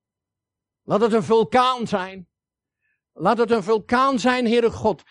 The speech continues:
dat, eh, op het punt staat om in ons hart en ons ziel te on-, te, uit te barsten.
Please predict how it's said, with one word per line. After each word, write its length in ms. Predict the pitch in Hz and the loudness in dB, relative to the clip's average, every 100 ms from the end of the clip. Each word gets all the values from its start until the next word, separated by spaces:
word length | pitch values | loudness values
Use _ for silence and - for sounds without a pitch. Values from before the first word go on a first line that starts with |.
| _ - | _ -4
dat, 200 | 190 - | -4 -4
eh, 500 | - - _ - - _ _ _ _ _ - | -12 -20 _ -12 -12 _ _ _ _ _ -2
op 180 | 214 | -2
het 220 | 208 - _ | -2 -10 _
punt 300 | 359 392 262 | 2 2 0
staat 480 | - 247 127 127 _ _ _ _ | -4 -6 -6 -10 _ _ _ _
om 200 | 175 180 | -4 -2
in 120 | 175 | -2
ons 220 | 160 - | -4 -6
hart 440 | - - 277 226 247 | -10 -2 -2 -2 -12
en 120 | 254 | -12
ons 260 | 220 - | -12 -14
ziel 320 | - 214 131 101 _ | -14 -12 -12 -14 _
te 160 | - 196 | -14 -14
on-, 340 | 170 147 120 _ _ _ _ _ _ _ | -12 -14 -16 _ _ _ _ _ _ _
te, 160 | _ - _ | _ -20 _
uit 260 | - 170 - _ | -16 -16 -18 _
te 160 | 113 _ _ | -20 _ _
barsten. 440 | - - - _ | -20 -20 -20 _